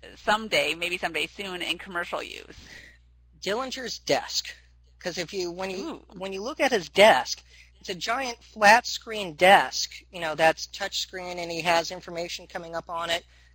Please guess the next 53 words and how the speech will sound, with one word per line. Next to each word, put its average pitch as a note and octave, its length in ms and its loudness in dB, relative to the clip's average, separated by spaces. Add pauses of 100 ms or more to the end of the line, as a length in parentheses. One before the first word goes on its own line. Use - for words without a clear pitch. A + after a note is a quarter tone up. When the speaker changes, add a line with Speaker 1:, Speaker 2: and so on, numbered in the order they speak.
Speaker 2:
Granted, G3 200 0
it's - 120 -10
nineteen F#3 300 -8
eighty-two F3 400 -8
technology, D#3 680 -10
so D#3 180 -10
it's - 180 -12
like, D3 260 -16
you D3 60 -20
know, C3+ 60 -16
that, C3+ 160 -6 (320)
that D3 140 -8 (140)
dos - 460 -4 (420)
language. D#3+ 540 4
So - 340 -4
it's F3+ 140 -10
like E4+ 140 0 (100)
Speaker 1:
Right. A3 340 2
Speaker 2:
three E4 280 -12
windows, E3+ 640 -6 (100)
and, F3 300 2
but, F3+ 200 0 (440)
you - 100 -8
know, - 100 -6 (120)
you - 100 -10
look C5 80 -8
at B3+ 100 -8
the - 60 -18
Speaker 1:
<laughs> - 120 -14
Speaker 2:
keyboard, G#3+ 360 -6
it's F#3 100 -6
like, G#3 140 -4
"Hey, C#4 60 -2
is B3 80 -4
that A4+ 180 2
touch D#4 220 -6
screen E4+ 260 -8
or D#4 60 -12
is A#3 60 -8
that C4 120 -4
just, - 160 -10
like, A#3 140 -8 (100)
built G#3 260 -10
into, G#3+ 400 -6
you F#3 200 -8 (120)
know, E3+ 80 -8
to F3+ 140 -14
the, F#3 120 -20
to F3+ 120 -16
the E3+ 80 -14
base G#3 380 -6
of D#3+ 160 -12
it?" C3+ 240 -8